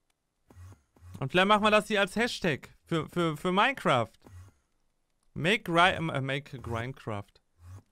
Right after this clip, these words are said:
Make Grindcraft, äh, Minecraft great again. Schauen wir mal. So, guck mal. Wird der geilste Raum ever.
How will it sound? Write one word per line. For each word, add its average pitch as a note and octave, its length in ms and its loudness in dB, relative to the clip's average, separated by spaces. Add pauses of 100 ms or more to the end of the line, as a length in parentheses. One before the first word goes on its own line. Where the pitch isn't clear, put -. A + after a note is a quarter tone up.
(480)
Make D3 480 -6
Grindcraft, C#3 760 -4
äh, - 20 -12
Minecraft C3+ 480 -4 (140)
great B2+ 280 -8
again. A#2 380 -8 (840)
Schauen B2 200 -8
wir A#2+ 100 -6
mal. A2+ 380 -8
So, C3 380 4 (180)
guck A3+ 140 0
mal. E3+ 200 4 (1800)
Wird F#3+ 140 2
der G#3 100 6
geilste A#3 360 4
Raum A3+ 160 6
ever. A3+ 460 6